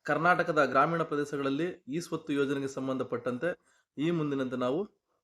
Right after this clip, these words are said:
ನೋಡ್ಬೋದಾಗಿದೆ, ಯಾವ ರೀತಿ ಬದಲಾವಣೆ ತಂದಿದ್ದಾರೆ ಅನ್ನೋ ವಿಚಾರವಾಗಿ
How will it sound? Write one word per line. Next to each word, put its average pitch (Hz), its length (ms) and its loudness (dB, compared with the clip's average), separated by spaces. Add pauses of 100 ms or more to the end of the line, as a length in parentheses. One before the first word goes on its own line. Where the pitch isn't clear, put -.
ನೋಡ್ಬೋದಾಗಿದೆ, 123 840 0
ಯಾವ 123 140 2
ರೀತಿ 135 180 -2
ಬದಲಾವಣೆ 131 460 0
ತಂದಿದ್ದಾರೆ 123 320 -2
ಅನ್ನೋ 117 180 -2
ವಿಚಾರವಾಗಿ 113 480 -4